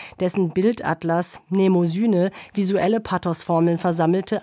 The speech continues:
also Darstellungen emotionaler Dramen von der Antike über die Renaissance bis hin zur Gegenwart.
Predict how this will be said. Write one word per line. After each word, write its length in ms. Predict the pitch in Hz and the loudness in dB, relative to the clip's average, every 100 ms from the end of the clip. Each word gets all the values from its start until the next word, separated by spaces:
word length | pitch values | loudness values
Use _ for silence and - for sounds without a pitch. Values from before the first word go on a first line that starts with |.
| - | -2
also 400 | 160 190 196 196 | 0 0 -2 -2
Darstellungen 760 | 175 160 180 - 175 180 180 | 0 0 0 0 2 2 0
emotionaler 760 | 175 170 165 - 175 165 156 165 | -2 -6 -6 -4 -2 -2 0 -2
Dramen 540 | 165 165 175 185 196 196 - - - | -4 -2 0 2 2 -2 -6 -18 -2
von 260 | 240 247 | 2 2
der 160 | 233 - | 2 0
Antike 540 | 208 - - 180 190 | -4 -4 -6 -4 -4
über 280 | - 175 165 | -4 -2 -2
die 140 | 175 | 0
Renaissance 720 | 175 165 175 170 175 160 - - | 0 2 0 0 0 0 -2 -6
bis 200 | 233 - | -6 -2
hin 180 | 170 160 | 0 -2
zur 220 | - 233 | -4 -4
Gegenwart. 720 | 180 156 156 139 139 147 - | -2 -2 -2 -6 -8 -12 -20